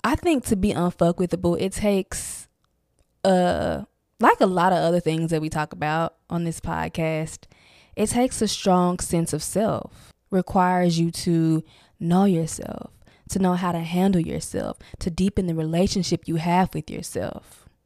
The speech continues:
If you're on a journey of self-exploration,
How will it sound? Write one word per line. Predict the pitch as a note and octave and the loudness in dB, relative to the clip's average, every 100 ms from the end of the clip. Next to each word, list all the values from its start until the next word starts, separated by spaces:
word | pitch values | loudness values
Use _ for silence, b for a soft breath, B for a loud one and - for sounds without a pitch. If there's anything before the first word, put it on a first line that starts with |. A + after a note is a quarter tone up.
| - | 0
If | G3 F#3 | 0 4
you're | G#3 B3 | 4 4
on | B3+ | 2
a | G3 | 0
journey | F3 E3 F3 E3+ | 2 2 2 2
of | D#3+ D#3+ D#3+ - B B | 2 0 -2 -12 B B
self-exploration, | - - F#3+ F#3 - F3+ - - E3+ D#3+ E3+ - - F#3 F3+ | -8 2 4 4 2 -2 -2 -2 2 2 2 0 -2 0 0